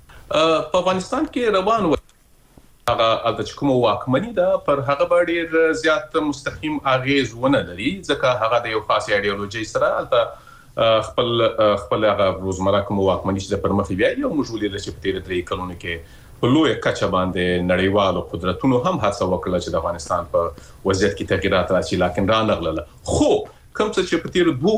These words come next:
ورځو کې، یوازې په دوو ورځو کې، آه، آه، ما، زما خپل شخصي ابزرویشن و یا ما، آه، ولیدله، هغه دا و چې په، په،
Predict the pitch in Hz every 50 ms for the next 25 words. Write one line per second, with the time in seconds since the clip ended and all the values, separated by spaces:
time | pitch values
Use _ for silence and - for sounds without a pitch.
0 | 156 139 131 107 92 98 90 - 101 104 120 127 127 117 104 110 98 101 151 170
1 | 156 101 92 87 92 - - 143 165 175 - - 117 104 101 98 98 95 92 92
2 | 92 - 98 92 92 90 87 - 107 98 104 139 170 185 175 - - - - -
3 | - - 107 98 113 131 135 135 - 156 135 - - - - - 208 185 - 117
4 | 95 85 95 87 82 98 95 87 - 101 98 95 98 98 95 95 107 131 131 120
5 | 107 - - - - - - - - 101 101 101 98 104 123 180 214 156 113 90
6 | 98 107 - - - - 139 147 190 185 185 190 190 175 175 185 180 - - 139
7 | 139 135 131 - 131 120 120 117 117 117 - - - - 110 104 101 98 98 95